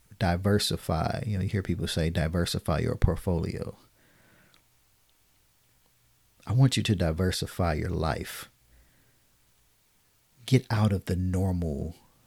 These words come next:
day-to-day nine-to-five. If you're looking to travel more, look at expanding out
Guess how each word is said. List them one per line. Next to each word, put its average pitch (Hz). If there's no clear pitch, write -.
day-to-day 82
nine-to-five. 85
If 113
you're 120
looking 120
to 95
travel 104
more, -
look 135
at 127
expanding 98
out 73